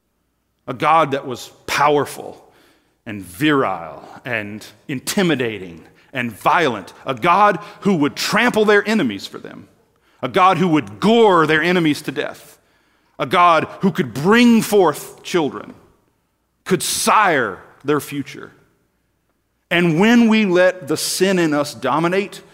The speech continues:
that's what we want God to be for us. We want God to be a bull and trample down our enemies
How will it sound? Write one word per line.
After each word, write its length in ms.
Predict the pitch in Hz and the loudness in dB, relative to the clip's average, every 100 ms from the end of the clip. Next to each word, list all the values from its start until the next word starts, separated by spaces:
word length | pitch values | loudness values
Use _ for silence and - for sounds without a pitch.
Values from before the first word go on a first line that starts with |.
| _ _ _ - | _ _ _ -4
that's 300 | 175 185 - | -2 -2 -2
what 160 | 165 | 0
we 160 | 147 156 | 0 0
want 360 | 131 135 127 117 | 0 -2 -4 -6
God 300 | 123 117 104 | -4 -4 -8
to 60 | |
be 160 | 101 107 | -10 -10
for 220 | 107 107 | -10 -12
us. 200 | 82 - | -12 -8
We 180 | 123 165 | -4 0
want 300 | 160 151 120 | 0 -2 -2
God 300 | 135 131 120 | -2 -2 -6
to 80 | 104 | -8
be 180 | 117 | -8
a 80 | 113 | -8
bull 540 | 101 120 101 92 90 - _ _ _ _ _ _ _ | -10 -10 -10 -12 -18 -20 _ _ _ _ _ _ _
and 180 | 120 113 | -10 -10
trample 480 | - - 190 180 165 | -8 -2 0 0 0
down 260 | 143 139 127 | 0 0 0
our 160 | 120 | -2
enemies 560 | 117 107 98 98 - | -4 -6 -10 -18 -20